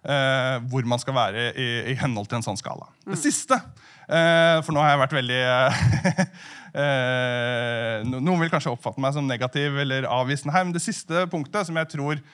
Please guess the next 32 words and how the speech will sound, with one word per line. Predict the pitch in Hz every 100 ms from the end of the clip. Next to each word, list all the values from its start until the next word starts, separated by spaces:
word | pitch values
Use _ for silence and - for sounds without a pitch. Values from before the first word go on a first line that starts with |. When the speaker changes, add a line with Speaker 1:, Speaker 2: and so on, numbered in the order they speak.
| - _
Speaker 1:
det | 123
er | 139
der | 135
jeg | 165
tror | 160 165
vi | 170
har | 143
på | 139
en | 156
måte | 143 143 160
mye | 175 185 127
å | 156
gå | 139 131
på, | 170
hvor | 156
jeg | 147 143 160
liksom | 160 160 147
merker | 175 151 123 143
en |
viss | 147 -
positivitet | 143 147 156 175 - 147 143
også | 139 151 156
i, | 135 147 139
i | 143
panelene | 156 147 120 127
her, | 185 214 - - - 143
det | 175
er | 131 123
jo | 147 147 - -
hvordan | 139 143 147
håndterer | 156 165 143 110 101
vi, | 117